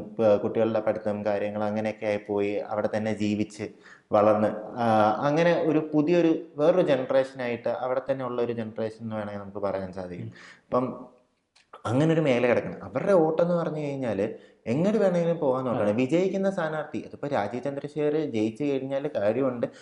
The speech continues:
Speaker 1: കേന്ദ്രമന്ത്രിയാണ്, ഇപ്പം സഹമന്ത്രിയാണ്, ഇപ്പോൾ ചിലപ്പോൾ
Speaker 2: അതെ.
Speaker 1: ക്യാബിനറ്റ് മന്ത്രിയാവും.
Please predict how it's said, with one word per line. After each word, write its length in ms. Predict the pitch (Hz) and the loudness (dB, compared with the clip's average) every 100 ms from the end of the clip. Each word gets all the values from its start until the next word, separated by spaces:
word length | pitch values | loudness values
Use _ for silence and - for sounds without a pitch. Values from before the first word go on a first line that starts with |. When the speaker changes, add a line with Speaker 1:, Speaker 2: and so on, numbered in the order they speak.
| - _ | -20 _
Speaker 1:
കേന്ദ്രമന്ത്രിയാണ്, 640 | 98 101 147 156 175 180 160 - - - | -2 2 2 2 2 2 0 -6 -18 -20
ഇപ്പം 280 | - 101 95 | -6 -4 -4
സഹമന്ത്രിയാണ്, 680 | - 82 107 120 131 143 | -12 -10 -4 -2 2 0
ഇപ്പോൾ 220 | 139 - 143 - - _ _ | 0 -2 -4 -8 -20 _ _
ചിലപ്പോൾ 240 | - 98 113 | -10 -6 -2
Speaker 2:
അതെ. 120 | - | 0
Speaker 1:
ക്യാബിനറ്റ് 440 | 120 131 139 147 | 0 2 0 0
മന്ത്രിയാവും. 460 | 147 147 143 117 95 | 0 2 4 4 2